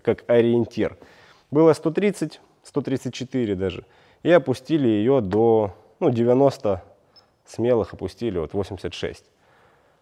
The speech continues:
То есть работать с грунтом под толщиномер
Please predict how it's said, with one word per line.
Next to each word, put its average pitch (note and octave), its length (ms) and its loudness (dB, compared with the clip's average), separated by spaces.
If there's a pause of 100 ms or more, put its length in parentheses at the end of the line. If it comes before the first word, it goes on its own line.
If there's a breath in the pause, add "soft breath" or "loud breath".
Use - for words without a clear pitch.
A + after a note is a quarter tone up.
(360 soft breath)
То G#2 100 -8
есть G2 160 -4 (160)
работать C#3+ 480 2
с B2 60 0
грунтом D3 520 0
под B2 220 -4
толщиномер D3 720 -2